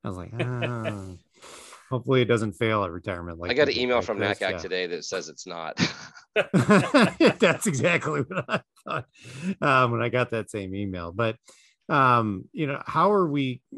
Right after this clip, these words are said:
Speaker 1: gonna show the R O I, um, on the high school visit, and how can we continue to tell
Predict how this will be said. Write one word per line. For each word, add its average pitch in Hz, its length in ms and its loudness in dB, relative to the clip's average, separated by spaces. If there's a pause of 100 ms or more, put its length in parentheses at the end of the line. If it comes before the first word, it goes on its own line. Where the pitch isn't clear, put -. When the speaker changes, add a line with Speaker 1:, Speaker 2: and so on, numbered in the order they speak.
Speaker 1:
gonna 123 240 0
show 113 320 0
the 107 260 -2 (100)
R 101 280 2
O 90 140 -4
I, 90 540 -8 (100)
um, 85 600 -10 (640)
on 113 180 2
the 98 160 -6
high 107 160 -4
school 98 260 -8
visit, 90 460 -12
and 101 140 -10
how 110 180 0
can 110 200 -8
we 101 100 -8
continue 92 460 -10
to 90 80 -12
tell 87 440 -10